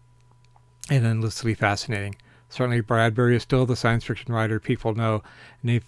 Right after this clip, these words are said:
and even if they don't read science fiction, and Philip K. Dick has joined that company as well. It, bu-, but if you also look at Zelazny's contemporaries, people like Delany,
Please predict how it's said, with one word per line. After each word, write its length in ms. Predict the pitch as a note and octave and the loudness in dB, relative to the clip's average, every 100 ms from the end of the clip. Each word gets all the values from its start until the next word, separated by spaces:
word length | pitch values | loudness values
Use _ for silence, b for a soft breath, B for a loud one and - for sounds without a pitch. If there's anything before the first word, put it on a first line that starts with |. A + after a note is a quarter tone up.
| - - b b | -8 -12 b b
and 100 | B2+ | 0
even 200 | C3+ C3 | 4 4
if 100 | B2+ | 2
they 140 | A2+ A2 | 0 0
don't 220 | A2 G#2+ | 0 -2
read 160 | G#2 - | -4 -2
science 240 | G#2 G2 | -4 -2
fiction, 400 | A2+ G2+ G#2+ G2 B B - | -6 -6 -6 -8 B B -10
and 140 | G#2+ | 4
Philip 240 | C3+ A#2+ | 4 4
K. 180 | - A2 | 0 -2
Dick 200 | G2+ G#2+ | 0 -2
has 120 | A2 | -4
joined 300 | - A2 G#2+ | -4 -4 -2
that 140 | G#2 G#2+ | -4 -4
company 320 | A2+ - A2 | -6 -6 -8
as 160 | G#2 G#2 | -8 -6
well. 260 | G2 F2+ - _ _ _ _ _ _ _ _ _ _ _ _ _ B B B | -8 -8 -16 _ _ _ _ _ _ _ _ _ _ _ _ _ B B B
It, 140 | A2 B2+ | -6 -6
bu-, 320 | D#3+ A#2 A2+ - _ | -8 -10 -10 -16 _
but 140 | - A#2+ | 0 0
if 120 | A2+ | 2
you 120 | A#2+ | 2
also 220 | B2 C3 | 2 2
look 200 | B2+ B2+ | 2 2
at 100 | B2+ | 0
Zelazny's 500 | A#2 A2+ A#2 A#2 A#2+ | -2 0 0 0 -4
contemporaries, 720 | - A#2 B2+ A#2+ B2 B2 A#2 - B B B B _ | -4 -2 -2 2 2 2 0 -10 B B B B _
people 220 | A#2 G#2+ | 0 2
like 180 | G2+ G#2 | -2 -4
Delany, 520 | G#2+ A2+ A#2 A#2 | -2 0 2 0